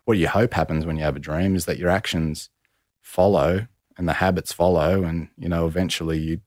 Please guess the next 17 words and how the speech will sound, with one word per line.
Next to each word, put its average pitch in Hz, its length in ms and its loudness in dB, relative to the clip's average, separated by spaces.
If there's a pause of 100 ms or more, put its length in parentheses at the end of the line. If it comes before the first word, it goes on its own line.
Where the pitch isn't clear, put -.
(120)
you 85 80 -8
turn 82 260 -2
the 80 80 0
needle 90 360 2
and 73 140 -8
you 80 80 -10
start 73 340 -2
to 80 160 -4
move 85 240 0
in 78 80 -2
that 76 140 -4
direction. 117 400 -4 (1080)
I 127 140 6
felt - 340 0
like 85 140 2
a 73 60 -8
victim 117 680 -4